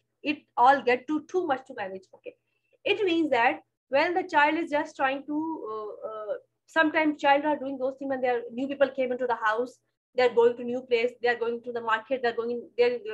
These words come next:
they're going in a car, or, uh, you're giving him something new to eat, and the child is not able to do, you know, don't know how to do or how to do it, how to solve, for example, that problem. How the child, if the child might not understand how to wear his own shoes,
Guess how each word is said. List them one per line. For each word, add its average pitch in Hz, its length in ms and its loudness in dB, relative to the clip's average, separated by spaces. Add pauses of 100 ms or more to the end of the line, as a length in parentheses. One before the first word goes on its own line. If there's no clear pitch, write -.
they're 233 140 -2
going 233 140 0
in 226 80 -8
a 220 120 -12
car, 220 280 4 (380)
or, 220 300 -2
uh, 214 240 -6
you're 240 280 4 (180)
giving 240 260 0
him 247 100 -2
something 240 360 -6
new 240 180 -4
to 247 160 -8
eat, 233 200 -6 (200)
and 277 140 2
the 294 40 6
child 320 180 4
is 302 60 -4
not 320 140 0
able 302 160 -4
to 277 180 -6
do, 349 380 -2 (400)
you 240 60 -10
know, 247 260 -4
don't 302 300 4
know 349 140 -2
how 339 260 6
to 349 160 -2
do 285 200 -8 (200)
or 233 80 -4
how 320 320 2
to 214 100 -4
do 214 140 -6
it, 185 80 -10 (100)
how 294 140 4
to 339 100 -4
solve, 262 220 2
for 254 100 0
example, 226 320 -6
that 196 160 -8
problem. 196 240 -12 (480)
How 349 140 6
the 359 100 0
child, 302 360 6 (100)
if 269 140 -8
the 302 80 -4
child 285 240 2
might 262 240 2
not 277 180 0
understand 247 440 -2
how 254 200 4
to 311 260 -8
wear 269 140 4
his 294 240 -4
own 269 240 -2
shoes, 254 260 -12